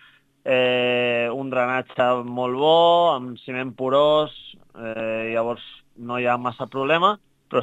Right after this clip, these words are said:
sí que si cau una pluja important, doncs, evidentment, s'hauria de cancel·lar. Llavors, els, els partits es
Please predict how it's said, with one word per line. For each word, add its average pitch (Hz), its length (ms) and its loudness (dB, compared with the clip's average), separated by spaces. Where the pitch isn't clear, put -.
sí 123 100 -6
que 123 260 2
si 123 160 -6
cau 120 220 2
una 120 180 -2
pluja 120 680 2
important, 117 580 -4
doncs, 120 220 -6
evidentment, 110 680 -6
s'hauria 113 380 2
de 110 100 2
cancel·lar. 104 540 -4
Llavors, 107 300 -4
els, 120 160 -2
els 123 220 -2
partits 143 600 -2
es 135 160 0